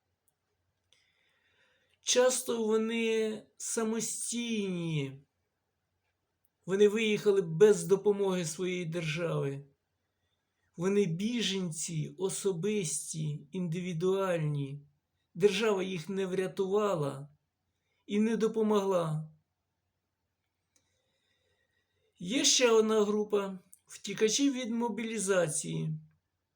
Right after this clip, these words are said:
Але чи треба таких? Це люди, які не хочуть іти воювати. Якщо ви їх туди потягнете,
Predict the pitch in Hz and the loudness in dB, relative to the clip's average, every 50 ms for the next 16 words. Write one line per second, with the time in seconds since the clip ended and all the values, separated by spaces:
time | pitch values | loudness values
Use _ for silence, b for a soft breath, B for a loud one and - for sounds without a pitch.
0 | _ _ _ _ _ _ _ _ _ _ - 175 180 180 175 151 - - 202 202 | _ _ _ _ _ _ _ _ _ _ -6 -6 -4 -4 -4 -6 -6 -8 -6 -4
1 | - 208 208 196 175 156 147 143 - 151 147 - - 147 139 143 - - - _ | -2 -2 0 0 0 -2 -4 -4 -4 -6 -8 -8 -8 -10 -10 -10 -10 -16 -20 _
2 | _ _ _ _ _ _ _ _ _ _ _ _ _ _ _ _ _ _ _ _ | _ _ _ _ _ _ _ _ _ _ _ _ _ _ _ _ _ _ _ _
3 | _ _ _ _ _ _ _ _ _ _ _ _ _ _ _ _ _ - - 208 | _ _ _ _ _ _ _ _ _ _ _ _ _ _ _ _ _ -4 2 2
4 | 202 190 196 208 240 254 196 185 190 180 180 175 156 - 214 208 214 233 226 - | 2 4 2 -2 -4 -4 -6 -6 -4 -4 -6 -6 -6 -4 -2 -2 -2 -2 -2 -6
5 | - - 226 233 233 226 208 208 - - 185 160 156 - 180 160 156 - 185 180 | -8 -8 -8 -4 0 0 0 0 -2 -8 -10 -10 -10 -10 -12 -10 -8 -6 -6 -6
6 | 170 175 180 180 175 190 196 185 185 190 180 165 156 143 143 147 - 143 139 143 | -4 -6 -8 -6 -6 -6 -6 -6 -4 -4 -4 -2 -4 -4 -6 -8 -8 -8 -8 -6
7 | 139 147 156 156 156 - - 180 175 180 185 180 165 156 - 185 165 185 170 - | -4 -4 -6 -6 -6 -6 -6 -6 -6 -6 -8 -10 -10 -12 -12 -10 -8 -8 -6 -2
8 | 202 202 202 208 233 240 233 220 202 190 175 170 160 156 - 160 160 156 | -2 -2 -2 -2 -4 -2 -2 0 -2 -2 -4 -6 -8 -8 -6 -6 -6 -8